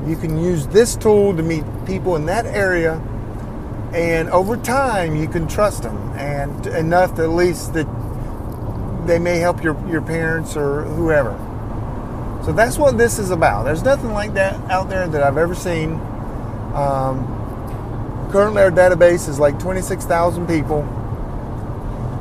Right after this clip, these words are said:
Um, we, the ma-, you can look at a map of all the zip codes in the premium, um, membership side. So you can look at all the zip codes. It does not map out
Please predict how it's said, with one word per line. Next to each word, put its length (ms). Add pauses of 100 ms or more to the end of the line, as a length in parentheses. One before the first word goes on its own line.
(100)
Um, 1300
we, 140 (260)
the 80
ma-, 280
you 200
can 260
look 200
at 80
a 60
map 420 (1160)
of 120
all 260
the 100
zip 280
codes 500 (1600)
in 380 (260)
the 200
premium, 680 (600)
um, 1160
membership 480
side. 480 (500)
So 140
you 100
can 160
look 140
at 80
all 160
the 80
zip 240
codes. 360
It 220
does 240
not 300
map 340
out 380